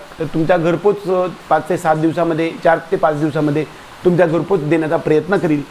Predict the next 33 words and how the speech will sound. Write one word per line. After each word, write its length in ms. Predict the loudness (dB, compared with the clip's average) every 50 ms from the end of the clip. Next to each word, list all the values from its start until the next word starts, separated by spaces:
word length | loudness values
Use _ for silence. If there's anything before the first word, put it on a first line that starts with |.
| -16 -20 -20 -20 -6 2 6
एवढंच, 440 | 6 6 6 4 2 0 0 0 0
अ, 240 | 0 0 0 0 2
या 140 | 2 2
निमित्तानं 460 | 2 2 0 -2 0 0 0 0 0 0
सांगून 320 | 0 0 2 2 0 0 -2 -6 -4 -2
आजचा 420 | -2 -2 0 2 2 2 2 0 -4 -10 -14 -4 2 2
एक्स्पेक्टेड 680 | 2 2 2 -2 0 2 2 2 2 2 2 2 2
कट 240 | 2 0 -2 0 0
ऑफ 140 | 0 -2 -2 -2 0
एमबीबीएस 500 | 2 2 4 2 2 4 2 2 0 0
प्रायव्हेट 480 | -2 0 2 2 2 2 2 0 -2 -2 -8 -16 -20 -20 -20 -20 -20 -20 -10 -2 2
in 120 | 4 4
महाराष्ट्र 760 | 4 4 4 2 2 2 2 2 2 0 0 -2 -2 -2 -2 -2 -2 0
टू 100 | 0 0 2 2
थाउजंड 420 | 2 2 2 2 0 0 0 -4 -6 0
ट्वेंटी 300 | 0 2 2 2 0 0
फोरमध्ये 500 | 0 2 2 2 2 2 2 2 2 0 -2 -4 -16 -20 -20 -20 -20 -14 -6
ह्या, 240 | 0 2 4 4 4 2
हा 200 | 0 0 2 2
व्हिडिओ 300 | 2 2 2 0 0 -2 -6 -10 -10 -6 -4 -2 -2 -2 -4 -8 -4 0
कॅटेगरी 440 | 2 2 2 2 0 2 2 2 2
वाईज 260 | 2 2 2 2 2
आपण 240 | 2 0 0 0 2
बनवण्याचा 360 | 2 2 2 0 0 -2 0
प्रयत्न 280 | 2 2 0 0 0 -2
केला. 200 | -2 0 0 0
हा 160 | 0 0 0
व्हिडिओ 260 | 4 4 6 6 6
आवडला 300 | 4 4 2 0 0 0
तर 100 | 0 2
व्हिडिओ 180 | 0 2 2 2
लाईक 280 | 2 2 2 2 2
करा 140 | 0 0 0